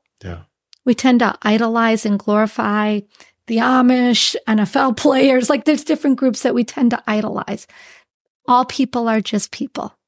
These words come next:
Speaker 1: Mm.
Speaker 2: Some are good, some are bad, some are meh.
Speaker 1: Mm.
Speaker 2: But seek to serve.
Speaker 1: So last word for you.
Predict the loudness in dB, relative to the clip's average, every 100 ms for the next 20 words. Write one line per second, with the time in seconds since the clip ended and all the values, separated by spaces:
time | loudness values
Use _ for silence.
0 | _ -10 -10 -6 -4 0 0 0 -2 0
1 | 0 2 0 -2 0 2 4 4 0 -4
2 | -14 _ _ _ _ _ -14 -14 -14 _
3 | 0 2 0 2 2 0 -4 -2 -2 -4
4 | -8 -20 -20 _ _ -20 _ -6 0 0
5 | -2 -6 -2 0 0 0 0 0 -4 -12
6 | -12 -4 0 0 -2 -6